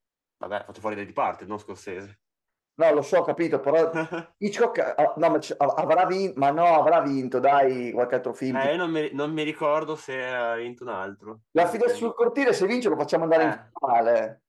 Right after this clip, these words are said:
Speaker 1: È quello che non mi ricordo, però non voglio andare a controllare perché non mi voglio spoilerare
Speaker 2: Qui
Speaker 1: di
Speaker 2: ci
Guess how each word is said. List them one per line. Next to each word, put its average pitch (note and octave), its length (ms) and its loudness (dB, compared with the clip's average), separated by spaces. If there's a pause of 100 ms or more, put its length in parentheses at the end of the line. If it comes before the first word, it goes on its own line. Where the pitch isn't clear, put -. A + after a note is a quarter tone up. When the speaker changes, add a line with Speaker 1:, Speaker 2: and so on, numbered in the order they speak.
(500)
Speaker 1:
È - 60 -20
quello A#2 220 -4
che A#2 80 -12
non G#2+ 80 -8
mi G#2 60 -6
ricordo, G#2 260 -4
però A#2 120 -8
non B2+ 120 -4
voglio A2+ 140 -4
andare A2+ 160 -6
a - 20 -8
controllare A#2+ 480 -6
perché A#2+ 180 -16
non G2 140 -12
mi G2+ 40 -12
voglio G2+ 160 -10
spoilerare G2 460 -10
Speaker 2:
Qui G#3+ 100 -2
Speaker 1:
di G3+ 120 -6
Speaker 2:
ci - 40 -6